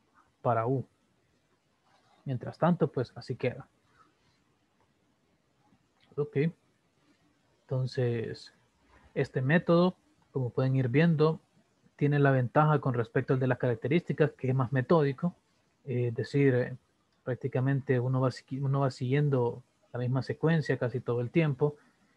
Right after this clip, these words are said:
Al menos hay un procedimiento más o menos establecido. Lo que va a variar es qué ecuación diferencial nos queda por resolver. Y entonces, en ese sentido, tiene una ventaja.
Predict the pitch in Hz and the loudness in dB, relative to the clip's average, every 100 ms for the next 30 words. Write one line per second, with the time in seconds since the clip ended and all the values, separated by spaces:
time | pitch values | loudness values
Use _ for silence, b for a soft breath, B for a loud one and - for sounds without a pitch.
0 | b - 143 135 147 143 127 131 135 139 | b -6 -2 0 0 0 0 0 2 0
1 | 135 139 135 143 143 139 - 127 120 - | 0 0 0 0 0 0 0 0 0 0
2 | 165 156 160 139 120 117 117 127 127 120 | 2 2 0 -2 -4 0 2 4 2 4
3 | 135 143 127 110 - 131 131 - 135 131 | 4 4 2 -2 -4 -2 -2 -2 0 0
4 | - 123 117 131 123 - 131 127 110 117 | -2 -4 0 0 0 -2 -2 -2 -2 -6
5 | 120 120 123 165 170 b b b b b | -8 -8 0 0 0 b b b b b
6 | b _ _ _ _ _ _ _ 135 127 | b _ _ _ _ _ _ _ -2 0
7 | 120 117 117 117 113 113 113 120 _ _ | 0 0 -2 -2 -4 -6 -8 -12 _ _
8 | _ _ _ _ _ _ _ - 139 135 | _ _ _ _ _ _ _ -2 0 2
9 | 135 135 131 131 131 147 151 143 131 127 | 2 2 -2 -2 -2 2 2 2 0 0
10 | 127 151 - 143 170 | 0 2 4 4 2